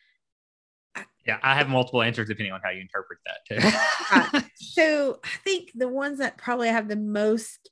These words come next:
Speaker 2: trouble reading just because they bore the bejeebers out of me would probably be Leviticus or Numbers. Like, I mean, that's where every good New Year's resolutions to read your Bible through dies. I mean,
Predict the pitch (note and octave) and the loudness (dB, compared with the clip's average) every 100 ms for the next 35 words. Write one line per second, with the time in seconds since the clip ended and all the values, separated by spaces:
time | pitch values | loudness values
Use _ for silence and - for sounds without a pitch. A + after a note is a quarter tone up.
0 | - A3+ G#3 G3+ F#3 G3+ A3 A3+ G#3 G#3 | -4 0 2 2 0 0 0 -2 -4 -8
1 | - G3+ G3+ F#3+ G3 G3 G#3 G#3+ F#3+ F#3+ | -10 -4 -2 0 -4 -2 -2 -2 -4 -10
2 | - F#3+ G#3 G#3 B3 C4+ C4+ C#4 C#4 C#4+ | -16 -12 -8 -2 0 2 0 0 -2 -6
3 | C#4+ C#4 C4 _ - - - - _ - | -6 -8 -10 _ -20 -20 -20 -20 _ -4
4 | G#3 G3+ B3 C4+ F#4 E4 C#4+ C4+ A#3 A#3 | -4 0 4 4 2 0 0 0 0 -2
5 | G#3+ G3+ G3 G#3+ A3 A3+ A3 F3+ F3+ E3+ | -2 -2 2 2 2 0 0 -2 0 -2
6 | G3+ A#3 A#3+ A#3+ - - - _ _ - | 0 -2 -2 -6 -12 -16 -20 _ _ -20
7 | - - G#3 G3+ A3+ A3+ A3+ C4 C#4 C#4+ | -20 -4 -2 0 0 2 4 2 4 2
8 | - A3+ B3+ B3 C4+ C4 G#3 A#3+ A3+ G#3+ | 4 2 2 2 0 0 2 2 2 0
9 | A3 A3+ A3+ A#3 G#3+ G3+ G3 G3 G3 F#3+ | -2 -2 -2 -2 -4 -2 -2 -2 -4 -8
10 | - F#3 F#3+ F#3 F3+ F3 F3+ F3 F3 E3+ | -4 -2 -2 2 2 2 0 0 0 0
11 | G#2+ - - - - - _ _ _ E3 | -2 -4 -6 -10 -20 -20 _ _ _ -14
12 | D3 A2+ | -14 -14